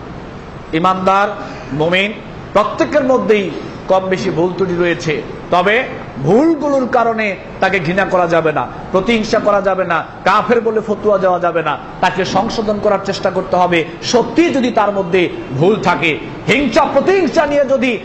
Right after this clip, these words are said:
আমরাই মারামারি করি, আমরাই কাটাকাটি করি, আমরাই ধরমার করি, তো কাফের শক্তি আরো বেশি সুযোগ পাবে মুসলিম উম্মাকে ধ্বংস করা। ভুল ত্রুটি থাকতে পারে, স্বাভাবিক,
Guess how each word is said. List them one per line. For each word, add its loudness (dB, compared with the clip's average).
আমরাই 2
মারামারি 0
করি, 0
আমরাই 2
কাটাকাটি -2
করি, 2
আমরাই 2
ধরমার -2
করি, 0
তো 0
কাফের 2
শক্তি 0
আরো 2
বেশি 0
সুযোগ 0
পাবে 4
মুসলিম 0
উম্মাকে 0
ধ্বংস -2
করা। -2
ভুল 2
ত্রুটি -2
থাকতে 0
পারে, 2
স্বাভাবিক, 0